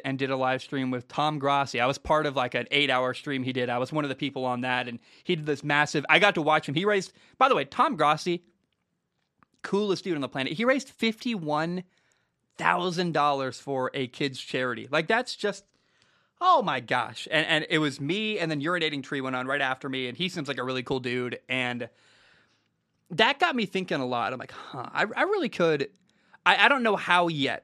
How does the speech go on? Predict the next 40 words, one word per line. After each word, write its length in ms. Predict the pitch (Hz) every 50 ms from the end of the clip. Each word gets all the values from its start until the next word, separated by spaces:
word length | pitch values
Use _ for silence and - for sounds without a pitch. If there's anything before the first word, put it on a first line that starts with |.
| _ -
but 280 | 135 160 170 - - -
if 240 | 170 160 180 165 214
anyone 260 | 233 277 320 311 277
has 300 | 220 214 196 185 185 -
thoughts 360 | - - 147 156 165 160 -
or 80 | 165 143
ideas, 340 | 135 147 147 147 143 127 -
and, 200 | - 156 151 160
and 60 | 156
maybe 280 | 165 180 175 180 175 156
it's 100 | - -
Ask 300 | 143 135 135 - - 143
Zach, 260 | 131 127 110 - -
maybe 180 | 143 147 147
something 280 | 151 - 151 139 135 127
like 140 | 120 120 -
that, 200 | 131 117 110 - - - - - - - _ _ - - -
I 140 | 202 247 302
think 120 | 359 294
it 40 | 277
would 100 | 254 196
be 100 | 196 185
cool 300 | - - 190 180 175 170
to 140 | - 160 143
do 340 | 135 139 135 131 131 131 -
some 280 | - - 185 170 170 156
kind 260 | - 156 147 143 143
of 160 | 135 127 131
a 380 | 127 123 123 120 117 117 117 113 - _ _ _ _ _ _ _ _ _ _ _ _ _ _ _ _ _ _ _ - - -
live 300 | 131 120 127 131 127 -
stream 240 | - 156 139 131 127
on 100 | 127 120
Strong 300 | - - 135 127 123 123
Opinion 260 | 113 131 123 123 117
Sports. 300 | - - 147 139 139 -
I'm 140 | 180 190 208
just 220 | 202 226 214 -
letting 180 | 240 233 220 208
you 60 | 202
know. 160 | 190 175 -